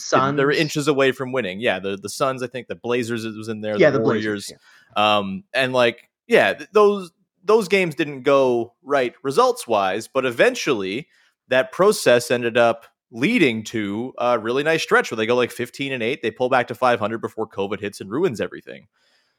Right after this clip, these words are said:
Speaker 1: Do you feel like we might be in that sort of similar early stage where the process is turning around and eventually the results are going to follow,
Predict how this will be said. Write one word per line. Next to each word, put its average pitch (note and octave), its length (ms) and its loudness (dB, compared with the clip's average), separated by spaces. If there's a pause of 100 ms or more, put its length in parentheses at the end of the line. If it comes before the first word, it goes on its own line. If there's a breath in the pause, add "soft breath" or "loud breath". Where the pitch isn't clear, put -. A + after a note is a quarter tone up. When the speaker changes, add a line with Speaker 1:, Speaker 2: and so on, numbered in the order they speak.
(220)
Speaker 1:
Do D3 80 -6
you B3 160 0
feel C4+ 280 -4
like C4 240 0
we A3+ 120 -6
might F#3 320 -2
be F#3+ 140 0
in F#3+ 100 -2
that F3+ 200 2
sort F#3 160 0
of E3 80 -4
similar E3+ 680 0
early D#3+ 260 -2
stage C#3+ 460 0
where C3 80 -4
the A#2 80 -2
process E3 480 0
is D3 80 -12
turning D3 280 -6
around B2 340 0
and A2+ 120 -2
eventually C3 640 -2
the A#2 100 -4
results A2+ 420 -2
are A2+ 100 -2
going G#2+ 200 -2
to F#2+ 80 -8
follow, A2 440 0